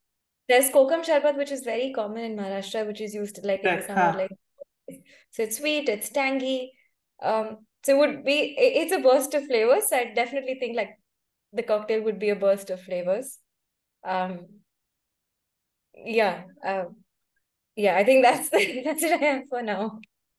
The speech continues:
Speaker 2: So as soon as the people drink it, they're like, "Oh my God, I need to work on climate change now. Come on, let's go ahead."
Speaker 1: <laughs>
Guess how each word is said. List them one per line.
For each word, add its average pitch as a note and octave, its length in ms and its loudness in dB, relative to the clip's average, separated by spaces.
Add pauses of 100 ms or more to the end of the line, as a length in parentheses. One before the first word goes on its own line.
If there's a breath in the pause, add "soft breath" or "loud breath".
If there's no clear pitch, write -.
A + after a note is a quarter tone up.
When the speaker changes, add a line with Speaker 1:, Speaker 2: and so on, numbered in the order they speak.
Speaker 2:
So A3 140 0
as F#3+ 260 4
soon A3 180 4
as G3 160 2
the F#3 200 4
people F#3+ 360 2
drink E3+ 240 0
it, F3 60 0
they're E3 180 2
like, E3 340 0
"Oh F#3+ 140 4
my F3+ 200 2
God, E3+ 280 2
I F#3+ 140 4
need A3+ 240 2
to A#3+ 100 4
work G#3 220 2
on G#3+ 100 4
climate G#3 380 2
change G3+ 320 -2
now. F3+ 340 -2
Come A#3+ 140 0
on, A#3+ 200 6
let's - 200 2
go B3 200 -2
ahead." B3 320 -6
Speaker 1:
<laughs> - 60 -20